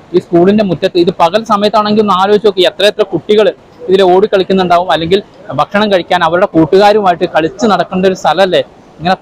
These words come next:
തകർന്ന് കിടക്കുന്നതെന്ന് ആലോചിച്ച് നോക്ക്. കണ്ടോ, ഈ കാണുന്ന എല്ലാ സ്കൂളിന്റെ ഭാഗങ്ങളാണ്. ആ ബിൽഡിങ്ങുകളൊക്കെ നോക്ക്, എന്തിയായി കുത്തൊഴുക്കാന്നറിയോ. ഇത്രയും സമയമായിട്ടും വെള്ളത്തിന് യാതൊരു കുറവുമില്ല, നല്ല കുത്തൊഴുക്ക് തന്നെയാണ് ഇവിടെ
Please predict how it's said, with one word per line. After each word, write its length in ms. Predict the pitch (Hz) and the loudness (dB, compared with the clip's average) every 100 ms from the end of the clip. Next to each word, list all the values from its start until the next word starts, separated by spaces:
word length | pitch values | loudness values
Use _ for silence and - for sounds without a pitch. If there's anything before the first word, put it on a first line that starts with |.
| 165 | -2
തകർന്ന് 320 | 151 170 202 | -2 0 0
കിടക്കുന്നതെന്ന് 420 | 180 - 180 190 | 0 0 -2 0
ആലോചിച്ച് 320 | 170 165 175 190 | 0 0 0 0
നോക്ക്. 140 | 165 | 0
കണ്ടോ, 580 | 170 - - - - 196 | -4 -8 -20 -16 -4 -2
ഈ 120 | 202 | 0
കാണുന്ന 280 | 190 190 220 | -2 -2 0
എല്ലാ 300 | 208 220 254 | 2 2 0
സ്കൂളിന്റെ 440 | 269 202 190 220 226 | 0 0 2 2 -2
ഭാഗങ്ങളാണ്. 600 | 160 175 190 202 165 147 - - - _ - 165 | 0 -2 0 0 0 -4 -16 -20 -20 _ -8 -4
ആ 60 | |
ബിൽഡിങ്ങുകളൊക്കെ 640 | 175 170 170 190 214 208 202 | 0 0 2 2 2 0 0
നോക്ക്, 200 | 190 220 - - - _ _ - | 0 -2 -6 -18 -20 _ _ -2
എന്തിയായി 340 | 202 233 277 294 | 0 2 2 0
കുത്തൊഴുക്കാന്നറിയോ. 720 | 247 - 254 262 247 214 160 | -2 -2 -2 0 -2 0 0
ഇത്രയും 440 | 160 - 247 269 | -2 -2 0 0
സമയമായിട്ടും 600 | 262 202 226 233 214 208 | 0 0 2 2 2 0
വെള്ളത്തിന് 460 | 170 185 220 - 208 | 0 2 0 0 0
യാതൊരു 720 | 185 190 220 247 262 262 226 202 | 0 2 2 4 4 2 0 0
കുറവുമില്ല, 480 | 175 175 202 175 | 0 0 2 2
നല്ല 460 | 151 156 175 214 247 | 0 -2 -2 2 2
കുത്തൊഴുക്ക് 480 | 240 170 196 185 185 | 0 -2 0 2 0
തന്നെയാണ് 260 | 170 165 | 0 0
ഇവിടെ 160 | 139 139 | 0 0